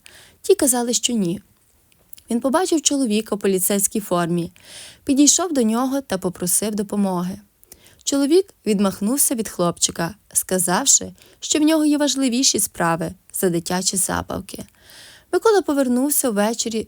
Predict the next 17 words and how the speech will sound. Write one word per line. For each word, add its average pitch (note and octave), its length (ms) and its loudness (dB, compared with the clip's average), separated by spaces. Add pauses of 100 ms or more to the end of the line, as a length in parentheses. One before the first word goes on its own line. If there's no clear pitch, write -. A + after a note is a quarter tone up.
(100)
додому F#3 540 0 (100)
з - 120 -2
надією, G3 580 0
що - 200 -2
тато G#3+ 300 -8
вже G3+ 140 -2
прийшов, F#3 560 0 (340)
але F3+ 200 0
його F3 240 -2
не G3+ 100 -2
було. F#3+ 360 -4 (600)
Наступного C#4 580 0
дня A#3 320 0
хлопчик F#3 440 -4
продовжив A#3 600 -4
свої A#3 280 -2
пошуки. F3+ 680 -4